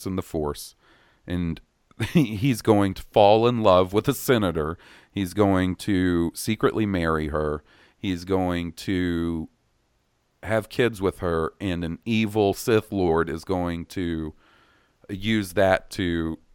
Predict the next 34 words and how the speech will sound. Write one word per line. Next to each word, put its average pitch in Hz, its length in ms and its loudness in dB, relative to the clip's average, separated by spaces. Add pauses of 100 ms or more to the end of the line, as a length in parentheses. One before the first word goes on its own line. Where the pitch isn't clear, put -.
you 104 140 -6
know, 76 200 -8 (920)
p-, - 260 -14
prey 113 340 0
into 101 520 -8 (120)
his 92 240 -4
fear 95 380 0
of 82 100 -4
loss 85 680 2 (120)
and 80 460 -6
cause 95 260 0
him 90 80 -8
to, 87 120 -6 (880)
you 101 140 -4
know, 76 240 -6 (540)
fall 101 260 4
to 101 80 0
the 95 100 -6
dark 85 300 -2
side. 76 400 -4 (420)
He's 98 180 -8
going 127 320 4
to 104 160 0 (240)
help - 340 0
exterminate 127 880 -4
the 117 80 -4
Jedi 101 480 4
Order, 92 460 2 (500)
and 131 160 -4
then 123 300 -2
twenty 165 380 -4
years 143 380 6
from 90 260 -4
then, 82 340 0